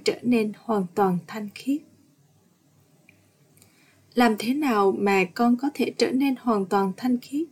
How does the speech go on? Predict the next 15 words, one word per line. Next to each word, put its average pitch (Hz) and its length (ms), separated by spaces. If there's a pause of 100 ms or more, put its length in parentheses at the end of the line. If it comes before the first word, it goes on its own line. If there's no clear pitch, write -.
thì 220 240
có - 260
thể - 140
được 202 240
giải - 240
thích 330 140 (100)
bằng 202 320
bức 247 140 (140)
tranh 233 300
bậc 196 160 (120)
thang. 226 240 (1600)
Cùng 202 220
với 214 120
điều 226 200
này, 202 380